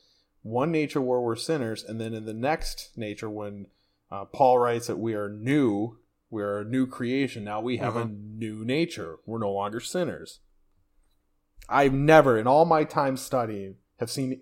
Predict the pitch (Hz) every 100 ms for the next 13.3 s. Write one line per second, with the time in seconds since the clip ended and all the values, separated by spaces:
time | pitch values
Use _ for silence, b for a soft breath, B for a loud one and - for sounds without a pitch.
0 | _ 202 196 185 156 127 117 - 127 131
1 | 170 143 113 113 117 110 117 113 113 110
2 | 110 110 110 123 131 139 120 113 80 65
3 | - _ _ _ _ _ - 123 110 95
4 | - 131 139 156 170 165 120 107 - 131
5 | 139 147 - - - - 113 170 165 156
6 | 147 139 - 147 151 143 139 139 - _
7 | _ _ _ _ _ 90 113 - 175 180
8 | 190 _ _ _ - - - - 123 135
9 | 165 180 160 113 117 135 139 127 135 123
10 | 113 117 110 120 139 - - _ _ -
11 | - _ _ _ _ _ - 120 110 107
12 | 98 _ - 127 117 117 113 113 104 -
13 | 110 104